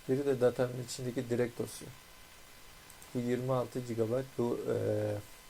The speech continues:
dokuz yüz dokuz megabayt. Neyse şimdi yapılımına geçelim. E,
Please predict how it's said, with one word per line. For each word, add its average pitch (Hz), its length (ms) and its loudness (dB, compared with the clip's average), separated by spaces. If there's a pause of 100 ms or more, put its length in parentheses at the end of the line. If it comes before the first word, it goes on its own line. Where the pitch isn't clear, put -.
(680)
dokuz 107 180 -6
yüz 104 100 -2
dokuz 107 240 -6
megabayt. 104 360 -6 (920)
Neyse 110 240 -6 (180)
şimdi 107 280 -4
yapılımına 107 720 -6
geçelim. 110 340 -6 (1400)
E, 107 280 0